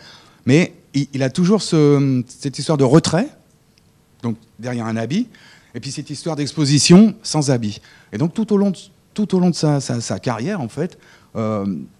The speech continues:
il va, il va utiliser cette problématique, que ce soit pour lui, pour les autres, pour ses photos de mode ou quoi.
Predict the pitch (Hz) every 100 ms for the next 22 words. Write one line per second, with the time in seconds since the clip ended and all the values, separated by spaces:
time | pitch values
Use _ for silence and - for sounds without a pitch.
0 | _ - 131 147 - 127 127 131 170 185
1 | 156 165 147 123 135 131 123 113 - 95
2 | 90 95 98 104 120 95 92 101 110 107
3 | - - 101 110 107 95 113 110 -